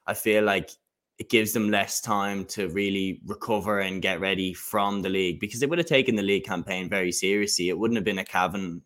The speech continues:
types thing where they could have tiptoed through. Like, Sligo were pushing for promotion the whole way through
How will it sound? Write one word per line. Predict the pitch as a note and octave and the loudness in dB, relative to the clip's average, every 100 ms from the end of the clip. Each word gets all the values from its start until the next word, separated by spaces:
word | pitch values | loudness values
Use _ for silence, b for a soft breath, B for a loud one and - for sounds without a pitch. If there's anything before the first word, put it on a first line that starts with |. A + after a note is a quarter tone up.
| - | -6
types | G#2+ F2+ - | -2 0 -2
thing | G2+ F#2 | -4 -2
where | F2+ | -2
they | |
could | F2+ F#2 | -2 -4
have | - | -2
tiptoed | G2 - G2+ E2+ F2 | -6 -4 -4 -2 -2
through. | G2 G2+ - B B | 0 0 0 B B
Like, | F#2 F#2 | -4 0
Sligo | A2 A2+ A#2 | 4 6 6
were | G2 | 2
pushing | - G#2 - F#2+ | 2 0 0 -4
for | F#2+ | -6
promotion | - G2 F#2+ F#2+ G#2 | -6 -2 -2 -2 -2
the | F#2 | 0
whole | G2+ G2 | 2 4
way | F#2 F2+ | 4 0
through | F2 G2 G2+ F2+ | -2 -2 0 0